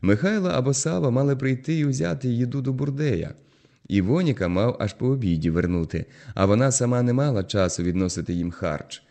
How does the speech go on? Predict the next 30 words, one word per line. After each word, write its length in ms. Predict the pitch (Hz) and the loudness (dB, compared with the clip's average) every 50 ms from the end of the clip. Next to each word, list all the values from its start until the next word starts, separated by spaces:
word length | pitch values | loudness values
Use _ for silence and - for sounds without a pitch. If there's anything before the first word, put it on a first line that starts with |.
| _ _ _ _ _ _ _ _ _ _ _ _ | _ _ _ _ _ _ _ _ _ _ _ _
Саме 340 | - - - 160 202 208 190 | -6 -2 0 0 0 0 -4
перед 240 | - 170 160 156 - | -4 -2 -4 -4 -4
хвилею 500 | - - 151 175 196 202 185 180 175 151 | -6 -6 -4 -2 -2 0 0 0 0 0
глянула 460 | 120 127 143 151 151 156 156 151 147 | 0 0 0 0 0 0 0 0 0
вікном. 560 | 143 147 143 147 - 156 156 135 98 82 80 - - - _ _ _ _ _ _ _ _ _ _ _ - | -2 -2 -4 -4 -4 -4 -2 -2 -2 -4 -6 -10 -14 -20 _ _ _ _ _ _ _ _ _ _ _ -4
Чи 160 | - 131 139 | 0 0 2
не 140 | 139 135 127 | 4 4 2
йде 240 | 120 117 151 185 | 2 0 -2 -2
котрий 340 | 185 - 156 143 - 175 180 | -2 -4 -6 -6 -6 -6 -6
із 220 | 185 - 180 165 170 | -6 -6 -6 -6 -4
них? 300 | 190 190 147 101 80 - - _ - - _ - 113 - - | -2 -2 -2 -2 -4 -6 -14 _ -20 -20 _ -20 -16 -8 -4
Їй 260 | 90 90 117 185 202 | -2 0 0 0 0
здавалося 560 | 156 131 151 147 175 185 175 180 165 - 175 | 0 0 0 0 0 -2 -4 -4 -6 -6 -6
Михайло, 600 | 175 180 165 - - 185 170 131 90 73 69 65 - - _ _ _ _ - | -6 -8 -8 -6 -6 -4 -2 -2 -2 -4 -6 -10 -12 -18 _ _ _ _ -6
одначе 540 | - 92 87 87 92 92 104 110 110 - | -4 -2 -2 0 0 0 -2 -2 -4 -4
не 100 | 135 143 | -4 -4
побачила 520 | 143 147 147 143 156 151 139 - 107 95 90 | -4 -6 -6 -6 -6 -8 -8 -10 -10 -8 -8
нікого. 460 | 95 104 107 - 143 120 92 87 - _ _ _ _ _ _ - | -8 -8 -8 -6 -8 -8 -8 -8 -12 _ _ _ _ _ _ -4
На 180 | - 98 110 110 | 0 0 2 2
дворі 320 | 98 104 131 156 160 147 | 0 0 -2 0 0 0
було 220 | 120 117 127 131 131 | -2 -2 -2 0 0
мрячно, 640 | 123 123 135 143 139 127 113 - - 104 92 85 - - | 0 0 0 -2 -2 -4 -6 -8 -6 -6 -6 -4 -2 -2
і 100 | 95 87 | -2 0
крізь 280 | - 101 117 117 98 | 2 4 4 4 4
малі 200 | 98 101 110 117 | 4 2 2 2
віконця 520 | 107 107 104 - 120 123 123 113 113 113 107 | 2 0 0 0 -2 -2 -2 -2 -2 -2 -2
мало 260 | 110 113 113 113 110 | 0 0 0 -2 -2
що 180 | 104 - 117 | -4 -4 -4
було 200 | 98 107 113 117 | -4 -2 -2 0
видко. 500 | 113 107 135 147 123 - - - 80 76 | 0 0 0 -2 -2 -4 -8 -12 -14 -14